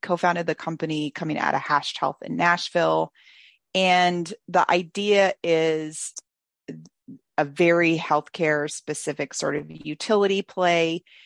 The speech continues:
in that if you ever go to the doctor and they're like,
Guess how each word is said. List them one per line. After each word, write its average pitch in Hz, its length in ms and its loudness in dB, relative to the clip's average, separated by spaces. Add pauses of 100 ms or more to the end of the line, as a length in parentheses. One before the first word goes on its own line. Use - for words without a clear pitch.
(260)
in 185 220 0
that 156 400 6 (200)
if - 140 -12
you 196 100 -2
ever 202 120 0
go 202 120 2
to 185 80 -6
the 170 60 -2
doctor 151 720 -2 (360)
and 151 280 0
they're 147 240 0
like, 143 400 0